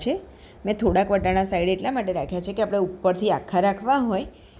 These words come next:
એની માટે એટલા રાખ્યા છે સાઈડે. અને આ રીતે આપણે મેશરથી વટાણા અને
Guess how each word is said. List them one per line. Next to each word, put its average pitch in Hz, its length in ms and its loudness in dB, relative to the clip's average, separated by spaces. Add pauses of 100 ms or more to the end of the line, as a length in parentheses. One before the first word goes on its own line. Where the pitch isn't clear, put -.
એની 196 260 2
માટે 175 220 2
એટલા 170 240 2
રાખ્યા 156 300 -2
છે 190 160 -2
સાઈડે. 175 260 2 (560)
અને 196 140 4
આ 190 100 4
રીતે 185 160 2
આપણે 196 240 0
મેશરથી 175 460 0
વટાણા 180 360 0
અને 190 60 -2